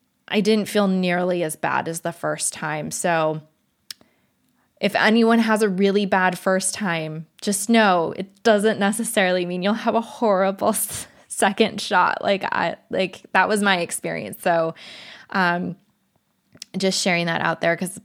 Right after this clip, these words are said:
but keep in mind, everyone's experience is completely different. Um, but yeah. And then also, uh, I mentioned at the end of last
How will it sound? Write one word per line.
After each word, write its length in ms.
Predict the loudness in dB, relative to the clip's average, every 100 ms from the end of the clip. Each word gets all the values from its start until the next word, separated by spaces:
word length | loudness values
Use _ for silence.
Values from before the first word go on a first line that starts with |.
| _
but 280 | 4 4 0 -16
keep 200 | -6 -4
in 60 | -2
mind, 160 | -4 -2
everyone's 720 | -4 -2 -6 -6 -8 -10 -14 -12
experience 460 | -10 -8 -8 -8 -10
is 100 | -10
completely 600 | -10 -10 -8 -8 -8 -8
different. 680 | -10 -10 -10 -10 -12 -14 -18 -20 -20 -20 -20 -20 -20 _ 0
Um, 480 | 2 0 -2 -6 -12 _ _ _ _ _
but 100 | 2
yeah. 340 | 6 4 2 -4 2
And 200 | 4 6
then 260 | 4 4
also, 880 | 2 2 2 4 4 4 4 4 0 -4 -20 _ 4
uh, 220 | 4 6
I 60 |
mentioned 400 | 4 2 0 2
at 120 | 2 2
the 120 | 0
end 160 | 2
of 120 | 0 4
last 800 | 4 4 0 -4 -4 -6 -10